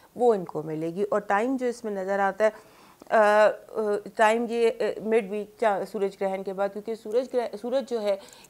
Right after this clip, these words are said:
ये हमारे, अ, अ, लियो दोस्तों का है, अ, हाकिम है।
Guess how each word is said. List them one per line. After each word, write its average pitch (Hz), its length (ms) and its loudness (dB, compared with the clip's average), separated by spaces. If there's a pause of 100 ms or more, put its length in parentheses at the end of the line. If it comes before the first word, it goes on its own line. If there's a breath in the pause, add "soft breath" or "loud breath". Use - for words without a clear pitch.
ये 214 60 2
हमारे, 208 420 2
अ, 208 40 0
अ, 185 1040 0
लियो 196 380 4
दोस्तों 196 340 -2
का 196 160 0
है, 196 180 -10 (100)
अ, 170 280 -8
हाकिम 175 520 -2
है। - 260 -12